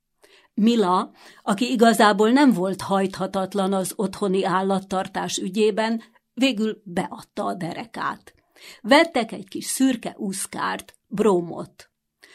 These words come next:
Brom odapiszkított a sarkokba, megrágta a cipőket,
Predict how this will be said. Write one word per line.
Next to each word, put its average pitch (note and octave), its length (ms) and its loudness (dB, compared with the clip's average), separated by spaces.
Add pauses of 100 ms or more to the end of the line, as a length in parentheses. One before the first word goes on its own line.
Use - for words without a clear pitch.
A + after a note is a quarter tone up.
(180)
Brom C4 540 6
odapiszkított A3 1120 0
a A#3 100 0
sarkokba, A3+ 960 -2 (380)
megrágta G3+ 840 4
a G#3 140 -2
cipőket, A3+ 800 -4